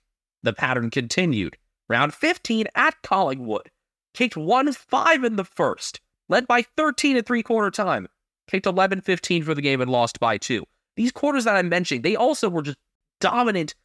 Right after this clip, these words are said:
in terms of possession, in terms of territory. Then these past two rounds, they led by seventeen at three-quarter time against the Giants and let that slip away, conceding five goals to none to lose by fourteen.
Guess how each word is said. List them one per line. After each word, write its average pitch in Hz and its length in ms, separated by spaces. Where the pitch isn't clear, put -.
in 190 160
terms 214 400
of 190 280
possession, 190 500
in 147 80
terms 196 320
of 175 100
territory. 190 680
Then 214 100
these 254 140
past 220 360
two 214 200
rounds, 175 480
they 160 80
led 247 180
by 208 100
seventeen 226 540
at 180 100
three-quarter 165 400
time 143 240
against 131 220
the 127 60
Giants 123 340
and 113 100
let 113 160
that - 160
slip 123 240
away, 107 340
conceding 156 380
five 165 360
goals 139 320
to 135 120
none 110 380
to 117 80
lose 127 200
by 110 160
fourteen. 107 580